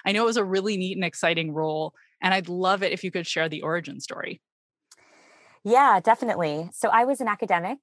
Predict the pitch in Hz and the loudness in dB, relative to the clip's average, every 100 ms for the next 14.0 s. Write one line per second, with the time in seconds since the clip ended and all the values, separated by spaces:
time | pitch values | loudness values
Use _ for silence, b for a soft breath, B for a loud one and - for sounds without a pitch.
0 | - - 190 185 196 190 185 202 196 185 | -2 2 4 4 2 0 0 0 2 2
1 | - 208 190 - 185 180 _ - 185 180 | 4 0 2 4 4 4 _ 0 0 0
2 | - 170 170 175 170 170 170 185 180 185 | 0 -2 0 2 2 0 2 2 2 0
3 | 196 165 156 160 165 151 160 208 - b | -2 0 -2 2 0 0 -4 -8 -16 b
4 | b b b - 190 185 185 180 180 175 | b b b 2 4 6 6 4 0 -6
5 | 170 - - 185 269 277 220 202 220 185 | -8 -12 -10 -4 0 2 2 2 2 4
6 | 175 - 175 - 185 190 185 180 170 160 | 0 -2 -6 -2 0 0 4 4 6 4
7 | 170 180 165 175 190 - 165 151 170 170 | 0 -4 -4 -2 -4 -4 -6 -4 -4 -4
8 | - 190 202 180 165 165 160 160 160 165 | -2 -2 0 2 4 4 6 4 4 0
9 | - 156 143 147 - - - 214 254 208 | 2 2 2 -2 -8 -4 -2 0 2 2
10 | 226 208 B B 247 240 254 226 214 226 | 0 -4 B B 4 4 4 -2 -2 0
11 | 240 220 208 190 190 190 170 180 202 190 | 2 2 0 -2 0 0 -2 0 2 2
12 | - 233 208 190 196 190 190 - 226 214 | 4 4 4 2 2 2 -2 2 6 6
13 | 202 190 185 180 185 175 - 185 165 160 | 8 6 6 2 -2 -4 -2 0 0 -2